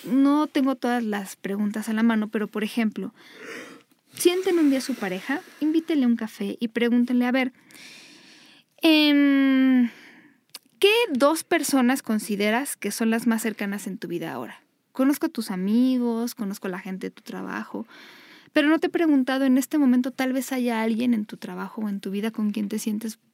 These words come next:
especialmente cercano. Un hermano. ¿Por qué estás cercano con esas personas, no? O hay alguien o algo que en este momento te preocupe. A lo mejor me dices, "¿Sabes que tengo un amigo, pues, que veo que está tomando mucho"?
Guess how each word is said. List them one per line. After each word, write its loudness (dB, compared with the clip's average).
especialmente -6
cercano. -14
Un -2
hermano. -4
¿Por 0
qué 0
estás -4
cercano -6
con -8
esas -14
personas, -18
no? -20
O 4
hay 6
alguien 4
o 0
algo -2
que -4
en -4
este -8
momento -4
te -14
preocupe. -10
A 0
lo 0
mejor 0
me 2
dices, -2
"¿Sabes -8
que -8
tengo -4
un 0
amigo, 2
pues, -14
que -2
veo 0
que -14
está -6
tomando 2
mucho"? -2